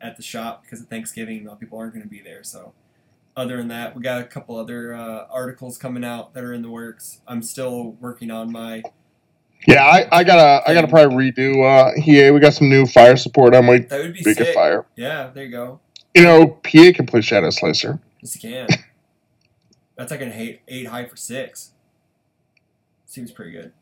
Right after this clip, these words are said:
Speaker 2: It's not bad.
Speaker 1: Not bad. Not bad.
Speaker 2: It, it's a funny thing, right?
Speaker 1: Yeah.
Speaker 2: It's like, everyone's, like, going nuts about, like, Shield Big Bang and being like, "Oh, I can loop this, like, six high six." It's like,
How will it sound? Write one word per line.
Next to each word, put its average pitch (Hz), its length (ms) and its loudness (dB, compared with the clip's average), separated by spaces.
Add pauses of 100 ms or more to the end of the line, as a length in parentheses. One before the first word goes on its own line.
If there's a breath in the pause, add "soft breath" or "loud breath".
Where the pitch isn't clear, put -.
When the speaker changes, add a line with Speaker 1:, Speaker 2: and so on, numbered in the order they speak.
(920)
Speaker 2:
It's - 140 -10
not 104 160 0
bad. - 360 2
Speaker 1:
Not 156 180 -16
bad. - 280 -20 (180)
Not - 180 -20
bad. - 120 -2
Speaker 2:
It, 226 140 4
it's 226 180 2
a 262 60 4
funny 175 260 4
thing, 113 140 -2
right? 135 320 2 (160 soft breath)
Speaker 1:
Yeah. - 60 -20 (120)
Speaker 2:
It's 135 120 0
like, 127 300 4 (800)
everyone's, 190 380 4
like, 160 160 6
going 135 300 6
nuts 120 300 4
about, 104 680 6
like, 104 140 2
Shield 120 280 4
Big 123 180 4
Bang 135 260 6
and 127 80 2
being 123 100 2
like, - 200 0
"Oh, 220 200 8
I 202 60 4
can 180 200 0
loop 196 220 -2
this, 180 180 -2
like, 175 140 -2
six - 220 -8
high 185 140 4
six." 165 380 -4
It's - 80 -16
like, 120 240 -2